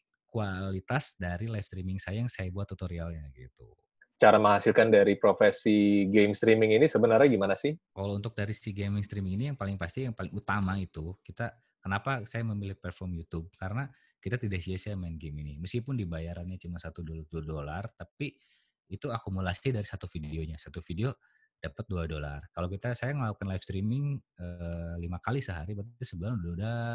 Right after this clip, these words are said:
Speaker 1: dua puluh, kan, dua puluh video. Dua dolar kali dua puluh video udah lumayan kan? Dua dolar kali dua puluh video udah lumayan kan?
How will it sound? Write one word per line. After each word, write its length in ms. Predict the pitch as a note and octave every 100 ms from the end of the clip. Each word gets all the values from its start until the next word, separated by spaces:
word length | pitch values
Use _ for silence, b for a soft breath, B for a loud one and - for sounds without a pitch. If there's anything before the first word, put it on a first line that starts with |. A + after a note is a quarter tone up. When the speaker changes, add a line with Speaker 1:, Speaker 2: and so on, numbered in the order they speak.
| A#2 A#2 G#2
Speaker 1:
dua 160 | F#2 F2+
puluh, 320 | - G2 F#2 -
kan, 160 | - E2
dua 80 | E2
puluh 160 | E2+
video. 400 | F2 E2 F2 D2+ _ _ _ _
Dua 240 | - E2+ D#2
dolar 320 | E2 A#2 B2
kali 80 | F2
dua 160 | E2
puluh 160 | F2 E2
video 160 | F#2+
udah 140 | G#2 D#2
lumayan 400 | D2 D#2+ F#2 E2+
kan? 240 | C#2+ C#2+ E2+ - _ _ _ _ -
Dua 160 | E2
dolar 80 | F2
kali 160 | F#2+ F2
dua 80 | -
puluh 160 | F#2
video 80 | B2
udah 160 | B2 G#2
lumayan 160 | G2
kan? 480 | G#2 F#2+ G#2+ G2 E2+